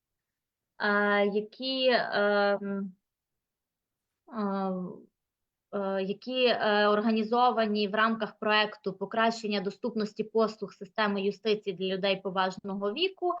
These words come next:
Е, даний проект реалізується, е, нашою організацією за підтримки американського народу, наданої через Агентство С Ш А з міжнародного розвитку юсейд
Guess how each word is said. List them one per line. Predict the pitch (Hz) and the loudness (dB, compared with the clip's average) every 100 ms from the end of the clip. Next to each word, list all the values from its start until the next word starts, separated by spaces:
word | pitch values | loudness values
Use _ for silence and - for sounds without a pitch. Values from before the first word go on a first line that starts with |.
| - _ _ _ | -8 _ _ _
Е, | - 202 202 | -2 0 2
даний | 190 254 262 254 | 2 2 2 -4
проект | 226 233 220 214 - - | 0 2 2 0 -4 -2
реалізується, | 202 202 190 214 208 196 190 - 190 180 180 175 | 0 0 0 2 4 2 0 -4 0 2 2 2
е, | 190 | 0
нашою | 196 202 202 202 196 | 0 -2 -2 -4 -2
організацією | 208 214 233 330 381 370 320 294 | 0 0 2 2 2 0 -4 -2
за | 240 | -2
підтримки | 233 226 254 277 240 | -2 -2 -2 -2 0
американського | 226 214 214 226 220 220 214 208 | 2 2 2 2 0 -2 -4 -2
народу, | 202 208 302 302 285 | 0 2 2 0 0
наданої | 254 269 262 226 220 214 | 2 2 2 2 0 -2
через | - 208 190 | 0 0 0
Агентство | 202 208 208 - 185 | -2 -2 -2 -8 -10
С | - | -2
Ш | 247 | 0
А | 233 | 0
з | |
міжнародного | 214 196 202 202 190 190 190 | -2 -4 -2 0 0 -2 0
розвитку | 202 220 202 185 - 196 | 2 2 0 -8 -10 -10
юсейд | 180 190 - 262 370 | -8 -8 -2 0 0